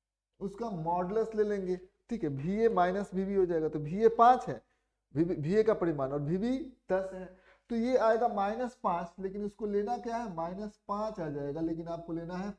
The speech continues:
पाँच मीटर प्रति सेकंड, तो ये हमारा वीएबी आ जाएगा यदि दोनों का दिशा समान होगा तो।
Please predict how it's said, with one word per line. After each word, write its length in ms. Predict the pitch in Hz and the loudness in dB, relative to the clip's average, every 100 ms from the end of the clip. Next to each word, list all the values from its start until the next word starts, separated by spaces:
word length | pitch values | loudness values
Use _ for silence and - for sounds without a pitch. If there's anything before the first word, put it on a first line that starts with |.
| _ | _
पाँच 360 | 143 143 143 160 | -10 -10 -10 -10
मीटर 340 | 135 127 127 | -10 -12 -14
प्रति 280 | - 127 123 | -12 -14 -14
सेकंड, 300 | 131 - 131 | -16 -20 -18
तो 100 | - | -12
ये 120 | 196 | -8
हमारा 280 | 190 170 175 | -8 -8 -8
वीएबी 840 | 170 135 156 170 156 147 151 147 160 | -8 -6 -8 -8 -10 -10 -8 -6 -2
आ 120 | 156 | 0
जाएगा 280 | 170 180 247 | 0 0 0
यदि 260 | 247 220 233 | -2 -4 -4
दोनों 280 | 190 196 214 | -4 -4 -6
का 120 | 196 | -6
दिशा 320 | 165 165 254 294 - - _ _ | -6 -2 -2 -2 -6 -20 _ _
समान 500 | 165 156 160 165 185 - _ | -6 -2 0 0 -4 -10 _
होगा 340 | 135 131 135 143 139 | -4 -2 -2 -4 -4
तो। 120 | 127 | -6